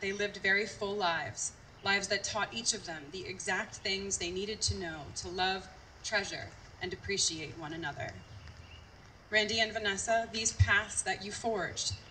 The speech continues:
they've led you here today. I want to ask you both to take a moment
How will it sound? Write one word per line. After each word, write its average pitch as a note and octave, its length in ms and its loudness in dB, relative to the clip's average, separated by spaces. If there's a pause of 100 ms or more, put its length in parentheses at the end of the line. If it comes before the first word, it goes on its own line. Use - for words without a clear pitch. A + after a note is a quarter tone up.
(160)
they've G3 200 0
led G#3 200 2
you G3+ 80 -2
here F3 360 -4 (220)
today. - 300 -6 (1120)
I G#3 120 6
want G#3+ 240 4
to - 120 0
ask F#3+ 240 2
you G#3+ 80 -6
both G3 340 -2
to G3+ 60 -6
take G3+ 220 -2
a G3+ 40 -2
moment G3 480 0